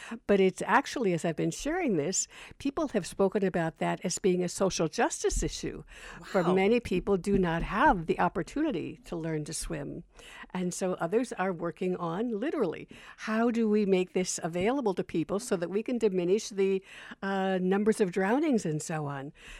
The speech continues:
Speaker 1: So
Speaker 2: Wow.
Speaker 1: it's just
Speaker 2: So,
Speaker 1: amazing
Speaker 2: yeah.
Speaker 1: what comes from
Speaker 2: So what happened
Speaker 1: connecting and connecting.
Speaker 2: Yeah. When, when you, so this, this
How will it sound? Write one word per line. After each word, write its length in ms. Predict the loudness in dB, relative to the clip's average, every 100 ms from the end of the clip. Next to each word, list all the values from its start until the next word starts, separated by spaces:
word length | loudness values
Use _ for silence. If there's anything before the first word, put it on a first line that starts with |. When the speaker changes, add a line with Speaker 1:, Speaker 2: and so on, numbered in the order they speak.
| -4
Speaker 1:
So 460 | 2 4 2 0
Speaker 2:
Wow. 540 | -4 -4 -2 0 -2 4
Speaker 1:
it's 300 | 4 4 0
just 140 | 2
Speaker 2:
So, 80 | 2 6
Speaker 1:
amazing 680 | 8 10 10 10 8 6 4
Speaker 2:
yeah. 60 |
Speaker 1:
what 160 | 2 4
comes 400 | 4 4 2 -2
from 240 | 0 4
Speaker 2:
So 60 | 4
what 200 | 4 2
happened 480 | 0 -4 -2 0 4 4
Speaker 1:
connecting 400 | 6 2 2 2 4
and 180 | 0 -2
connecting. 400 | -2 -2 0 2
Speaker 2:
Yeah. 120 | 0 -2 -10 -18 -8
When, 240 | -4 -4 -4
when 240 | -4 -4 -6
you, 280 | -4 -4 -6
so 220 | -6 -4
this, 320 | -2 -4 -4 -10 _
this 300 | -8 -6 -6